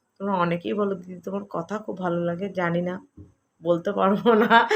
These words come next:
আমি যে এরকম, আমি সেটাই তোমাদের সামনে তুলে ধরি। কোনো কিছু ক্যামেরার সামনে এসে নিজের এই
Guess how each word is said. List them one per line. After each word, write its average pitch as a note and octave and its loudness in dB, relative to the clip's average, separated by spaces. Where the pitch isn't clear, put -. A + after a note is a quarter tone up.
আমি G3+ 2
যে G3 2
এরকম, G#3+ 2
আমি G#3 0
সেটাই G#3 -2
তোমাদের G#3 -2
সামনে F3+ -6
তুলে E3 -6
ধরি। D#3+ -6
কোনো F#3 -2
কিছু G3+ -8
ক্যামেরার F3 0
সামনে F#3+ -2
এসে F#3+ -2
নিজের F#3 2
এই F3+ 0